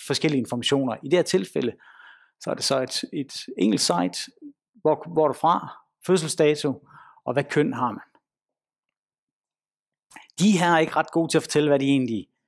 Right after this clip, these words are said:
vil bruge den information til. Det er jo noget, man også skal gøre noget ud af. Hvorfor vil I gerne vide, hvad køn I er? Jamen, det er så fordi, så får du målrettet kommunikation. Så i stedet for, at du får noget med sports-,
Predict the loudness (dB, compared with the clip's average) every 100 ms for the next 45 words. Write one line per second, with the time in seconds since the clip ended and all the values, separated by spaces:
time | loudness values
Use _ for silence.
0 | _ _ -14 -6 2 4 6 2 0 -4
1 | -4 -4 -2 -2 -2 -4 -6 -8 -20 -20
2 | _ 2 4 4 2 0 0 -2 -2 0
3 | 2 2 2 2 2 0 2 2 2 2
4 | 0 0 0 0 0 -2 -4 -6 -6 -8
5 | -12 -18 -20 -16 -8 -2 0 0 0 0
6 | -2 -2 0 2 4 4 2 0 -4 -6
7 | -6 -4 0 0 2 0 2 -2 -4 0
8 | 0 0 -4 -16 -14 -12 -12 -8 0 4
9 | 4 2 0 -2 -4 -4 2 2 4